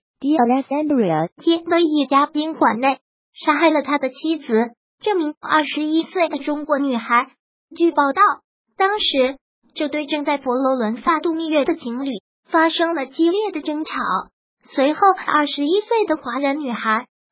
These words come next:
Speaker 2: 被其丈夫用双手掐住脖子，导致其死亡。女孩的丈夫在杀死女孩后，来到了宾馆的大厅，告诉宾馆员工自己犯了罪。随后，一名员工进入房间，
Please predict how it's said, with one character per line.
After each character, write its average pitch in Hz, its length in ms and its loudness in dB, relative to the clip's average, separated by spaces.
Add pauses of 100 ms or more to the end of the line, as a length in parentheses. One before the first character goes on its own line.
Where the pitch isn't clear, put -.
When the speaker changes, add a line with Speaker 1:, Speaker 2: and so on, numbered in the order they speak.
Speaker 2:
被 320 120 2
其 262 240 -8
丈 285 220 0
夫 311 220 -2
用 330 180 -2
双 349 260 2
手 285 200 -2 (180)
掐 311 160 0
住 320 180 -2
脖 226 280 -4
子， 233 80 -18 (680)
导 254 160 2
致 320 180 -6
其 - 160 -4
死 233 240 -2
亡。 185 460 -2 (380)
女 269 160 -4
孩 294 200 -2
的 330 140 0
丈 330 260 2
夫 277 160 2
在 330 220 0
杀 311 240 -2
死 - 320 -8
女 247 100 -2
孩 220 360 -2 (100)
后， 302 180 0
来 247 220 0
到 440 160 2
了 320 180 2
宾 339 140 -6
馆 330 160 2
的 277 80 0
大 269 240 0
厅， 277 400 -8 (340)
告 302 200 0
诉 302 160 -6
宾 339 180 0
馆 277 220 -2
员 226 180 -2
工 349 320 0
自 311 160 -4
己 254 160 -8
犯 320 240 2
了 285 80 0
罪。 311 400 -2 (240)
随 302 260 2
后， 359 200 0
一 294 160 -4
名 294 200 -4
员 277 220 0
工 339 260 -4
进 330 220 -6
入 330 140 0
房 233 260 -4
间， 294 320 0